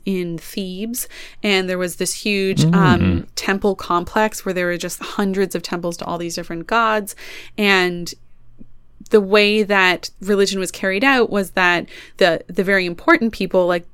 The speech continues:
Speaker 1: the royalty and the very aristocratic level people, could go to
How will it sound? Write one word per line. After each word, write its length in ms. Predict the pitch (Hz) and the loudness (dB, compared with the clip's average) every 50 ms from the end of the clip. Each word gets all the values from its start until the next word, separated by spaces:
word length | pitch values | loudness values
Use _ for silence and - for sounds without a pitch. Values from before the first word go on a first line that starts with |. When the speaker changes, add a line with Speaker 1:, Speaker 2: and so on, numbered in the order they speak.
| - | -4
Speaker 1:
the 100 | - 190 | -4 -4
royalty 880 | 175 175 180 175 175 175 175 170 - - 190 185 180 180 175 175 165 - | -2 0 0 2 2 2 0 -2 -4 -6 -6 -4 -2 -2 -2 -2 -4 -4
and 400 | - 185 180 175 175 175 175 170 - - | -2 -2 -2 -2 -2 -4 -6 -8 -6 -2
the 220 | 170 165 165 - - | -2 -2 -2 -4 -6
very 400 | 175 170 175 180 170 165 170 - | -10 -8 -4 -4 -4 -4 -4 -4
aristocratic 760 | 180 170 185 180 - - 175 - - 185 175 165 165 - - | -4 -4 -4 -6 -6 -8 -10 -8 -6 -4 -4 -4 -6 -6 -6
level 220 | 180 165 175 170 | -6 -6 -6 -8
people, 400 | - - 214 202 - 190 180 180 | -6 -6 -6 -4 -2 -2 -2 -2
could 260 | - - 180 170 - | -4 -6 -6 -6 0
go 300 | - 202 196 196 190 196 | 4 6 8 8 8 6
to 500 | 196 - - - 196 190 185 180 175 175 | 4 2 -4 -4 -4 -2 -2 -2 -2 -4